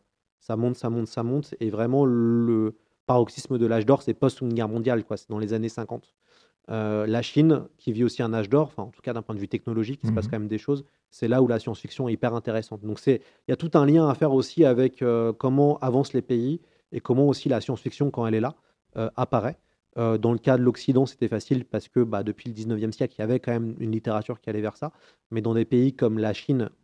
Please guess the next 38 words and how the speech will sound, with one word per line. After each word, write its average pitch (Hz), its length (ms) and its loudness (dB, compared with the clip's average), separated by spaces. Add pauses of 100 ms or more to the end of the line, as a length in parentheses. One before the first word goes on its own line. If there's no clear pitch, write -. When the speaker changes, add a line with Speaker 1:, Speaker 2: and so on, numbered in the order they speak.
Speaker 1:
où 113 80 -2
il - 20 2
n'y 110 60 0
a 104 40 -4
pas 135 120 -4
forcément 120 440 -4
de 120 140 2
S 120 180 0
F, 120 120 -4
alors 107 160 -6
il - 20 -6
y 101 40 -6
a - 20 -6
de 107 60 -8
la 104 60 -4
proto-S - 480 -6
F, - 160 -12 (380)
mais 107 140 -2
là, 135 120 4
il 135 60 6
se - 80 -16
passe 107 140 -4
vraiment 113 200 -2
quelque 113 220 -4
chose 113 140 -2
d'intéressant. 117 540 -4
Donc, 107 280 -8
euh, 104 180 -2 (400)
non, 147 100 6
non, 156 120 6
moi, 139 200 -2
je 107 100 -4
reste 120 260 -6
quand 127 80 -4
même 120 140 -2
assez, 117 520 0
assez 113 280 -4
optimiste. - 560 -8